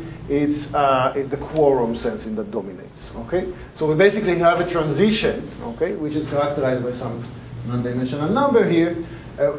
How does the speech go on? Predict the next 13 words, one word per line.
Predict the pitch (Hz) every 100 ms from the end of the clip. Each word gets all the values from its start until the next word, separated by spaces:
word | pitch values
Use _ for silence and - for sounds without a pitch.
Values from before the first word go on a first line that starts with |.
| - - -
uh, | 160 143 143 139 -
between | 147 160 170 180
these | 175 165 -
two | 175
things, | 170 151 120 117
the |
self-sensing | - 175 170 - 170 160 170 147
and | 131
the |
quorum | 131 - 139 127 120
sensing. | - - - -
Okay, | 139 147
that's | 147 147